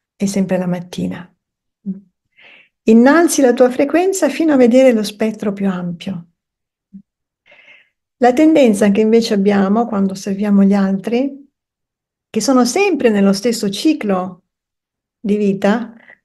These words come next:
ma in fasi diverse. Anche noi, durante la giornata, siamo in fasi diverse. Però ci aspettiamo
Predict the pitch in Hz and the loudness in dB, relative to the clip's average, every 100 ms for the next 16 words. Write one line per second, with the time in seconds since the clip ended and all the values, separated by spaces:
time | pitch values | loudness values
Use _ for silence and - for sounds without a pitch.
0 | _ - 339 466 679 - _ _ 262 254 | _ -4 -2 -2 -4 -10 _ _ 0 0
1 | 254 240 240 233 277 269 254 - 254 269 | -2 -4 -4 0 0 0 -2 -4 -4 0
2 | 480 208 - - 190 170 _ _ _ _ | 2 0 -4 -8 -10 -10 _ _ _ _
3 | _ _ _ _ _ _ _ 202 202 254 | _ _ _ _ _ _ _ -2 2 2
4 | 277 185 175 - _ _ _ _ - 214 | 2 2 -2 -10 _ _ _ _ 0 2
5 | 220 208 190 196 254 247 202 196 220 240 | 2 2 2 4 2 2 0 -2 -2 -4
6 | 220 190 190 190 254 247 220 190 190 196 | -4 -4 -4 -4 -2 -2 -2 -4 -4 -6
7 | 185 - - 196 - _ _ _ _ _ | -8 -10 -6 -6 -8 _ _ _ _ _
8 | _ - 202 466 277 254 - 277 277 269 | _ -2 2 2 2 0 0 -2 0 2
9 | 262 277 311 339 - | 2 2 0 -2 -6